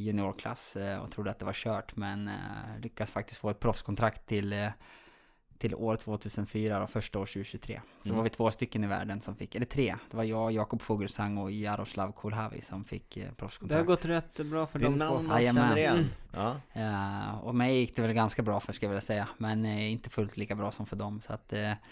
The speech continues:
Speaker 2: Inte
Speaker 1: men
Speaker 2: resultatmässigt kanske.
Speaker 3: Nej.
Speaker 2: Men
Speaker 1: Nej,
Speaker 2: det finns
Speaker 1: men
Speaker 2: annat,
Speaker 3: kanske
Speaker 2: det finns
Speaker 1: det finns
Speaker 2: annat
Speaker 1: annat,
Speaker 2: i livet.
Speaker 1: ja.
Speaker 2: Ja.
Speaker 1: Nej, men jag är, eh, vad ska jag säga? Nej, jag är väldigt nöjd med det liv-, livet jag lever, eh, och den karriär jag fick göra utomlands. Eh,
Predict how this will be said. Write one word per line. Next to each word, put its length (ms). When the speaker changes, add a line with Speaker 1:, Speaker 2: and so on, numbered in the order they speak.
Speaker 2:
Inte 120
Speaker 1:
men 160
Speaker 2:
resultatmässigt 800
kanske. 160
Speaker 3:
Nej. 360
Speaker 2:
Men 120
Speaker 1:
Nej, 280
Speaker 2:
det 60
finns 160
Speaker 1:
men 100
Speaker 2:
annat, 60
Speaker 3:
kanske 160
Speaker 2:
det 80
finns 160
Speaker 1:
det 60
finns 100
Speaker 2:
annat 200
Speaker 1:
annat, 140
Speaker 2:
i 20
livet. 100
Speaker 1:
ja. 20
Speaker 2:
Ja. 120
Speaker 1:
Nej, 240
men 120
jag 240
är, 460
eh, 600
vad 100
ska 100
jag 60
säga? 380
Nej, 180
jag 120
är 40
väldigt 220
nöjd 180
med 120
det 240
liv-, 360
livet 320
jag 160
lever, 340
eh, 340
och 80
den 180
karriär 340
jag 140
fick 160
göra 160
utomlands. 580
Eh, 80